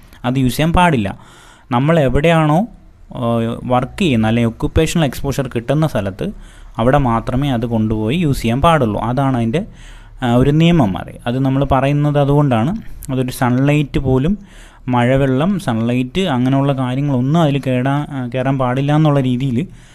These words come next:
അത് യൂസ് ചെയ്യുന്ന സമയത്ത് പറയുന്നുണ്ട്. അപ്പം അതുകൊണ്ട് നമുക്കിവിടെ ഒക്കുപേഷണൽ എക്സ്പോഷർ എന്നുള്ള ബി എന്ന ചോയ്സ് മാത്രമാണ് ആൻസറായിട്ട് വരുന്നത്.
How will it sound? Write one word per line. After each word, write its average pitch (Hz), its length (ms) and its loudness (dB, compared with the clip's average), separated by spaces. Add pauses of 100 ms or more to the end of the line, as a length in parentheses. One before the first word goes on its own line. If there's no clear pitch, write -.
(320)
അത് 127 140 -2
യൂസ് 123 300 0
ചെയ്യുന്ന 143 200 -2
സമയത്ത് 127 460 -4 (180)
പറയുന്നുണ്ട്. 147 520 -2 (220)
അപ്പം - 180 -8
അതുകൊണ്ട് 131 340 -2
നമുക്കിവിടെ 127 420 -2 (580)
ഒക്കുപേഷണൽ 165 640 0
എക്സ്പോഷർ 139 480 0
എന്നുള്ള 131 280 0
ബി 123 180 -2
എന്ന 131 420 0
ചോയ്സ് 117 400 -2
മാത്രമാണ് 117 580 -2
ആൻസറായിട്ട് 110 500 -6
വരുന്നത്. 120 360 -6